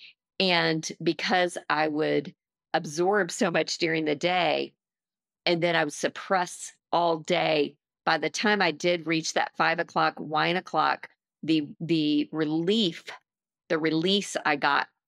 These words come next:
was so immense from suppressing all day. So I think too, you've gotta have, again, this goes back to community, um, with other moms who are aligned with you, who are maybe wanting to live the same lifestyle of mindfulness,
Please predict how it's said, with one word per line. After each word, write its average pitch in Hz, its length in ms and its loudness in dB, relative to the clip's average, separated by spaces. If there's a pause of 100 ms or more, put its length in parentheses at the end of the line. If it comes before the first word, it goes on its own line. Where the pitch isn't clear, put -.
(240)
was 165 240 0
so 175 340 0
immense 156 680 -2 (280)
from 156 200 0
suppressing 160 640 -2
all 143 140 2
day. 160 260 2
So 165 200 0
I 127 140 2
think 180 320 -2
too, - 180 -2
you've 156 340 0
gotta 156 300 2
have, 151 300 0
again, 151 240 -2
this 147 160 -8
goes 151 180 -2
back - 240 -2
to 175 120 -6
community, 151 640 -4 (500)
um, 160 240 2
with 165 300 0
other 156 220 0
moms 147 640 -2
who 170 220 0
are 151 140 0
aligned 147 540 0
with 160 240 -4
you, 143 360 -2 (320)
who 175 260 2
are 156 160 2
maybe 156 320 0
wanting 147 380 0
to 160 140 -6
live 151 180 0
the 156 100 -4
same 147 260 -2
lifestyle 151 560 -2
of 143 100 -8
mindfulness, 151 920 -2